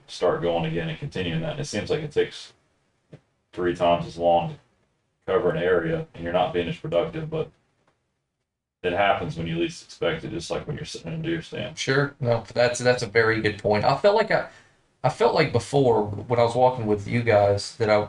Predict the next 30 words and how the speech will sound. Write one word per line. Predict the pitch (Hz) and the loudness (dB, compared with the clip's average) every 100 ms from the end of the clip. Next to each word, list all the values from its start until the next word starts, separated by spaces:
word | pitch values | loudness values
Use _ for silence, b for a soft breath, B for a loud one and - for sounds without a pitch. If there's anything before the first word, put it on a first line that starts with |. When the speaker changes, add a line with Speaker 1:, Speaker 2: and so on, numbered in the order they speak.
| - | -2
Speaker 2:
I | 104 | 0
was | 101 - | 0 -4
moving | 139 123 120 113 | -2 0 0 0
a | 107 | 0
little | 104 110 110 | 0 0 0
bit | 107 104 104 - _ _ _ _ _ _ _ _ | 2 2 0 -12 _ _ _ _ _ _ _ _
too | - 123 | -8 -6
slowly, | 113 - 107 110 127 | -4 0 2 2 2
like | 113 107 | 0 0
I | 107 | 0
was | 98 | 0
lagging | 101 107 113 104 | 0 2 2 0
behind, | 101 113 107 | 0 0 0
and | 107 | 0
some | 160 170 | 0 2
of | |
that | 135 - | 0 2
probably | 127 113 | 4 4
could | 110 | 2
have | 107 | 0
been | 107 | 0
we | 107 | 2
were | 104 | 0
dr-, | - - _ - _ _ | -2 -12 _ -20 _ _
walking | 127 131 117 101 107 | 2 4 2 -4 2
long | 117 131 | 4 4
distances | 123 117 117 120 104 | 2 0 -2 -6 -2
during | 110 107 | 0 0
the | 104 | 2
day. | 101 101 101 | 4 4 2